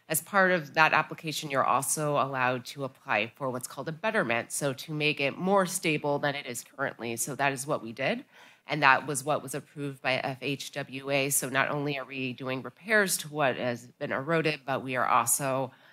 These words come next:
um, looking into doing a full shoreline protection project on this stretch of road. Next slide. So we've been approved so far by the F H W A to move forward with the design and to get the P S N A plan specifications and estimates, along with all the permitting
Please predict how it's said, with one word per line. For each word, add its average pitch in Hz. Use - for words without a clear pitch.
um, 120
looking 139
into 127
doing 127
a 123
full 135
shoreline 127
protection 135
project 120
on 113
this 117
stretch -
of 76
road. 73
Next -
slide. 98
So 208
we've 220
been 247
approved 311
so 277
far 190
by 165
the 170
F 156
H 185
W 151
A 139
to 147
move 147
forward 151
with 151
the 143
design 127
and 120
to 143
get 139
the -
P -
S 131
N 143
A 139
plan 135
specifications 131
and 127
estimates, 220
along 135
with 131
all 131
the 117
permitting 110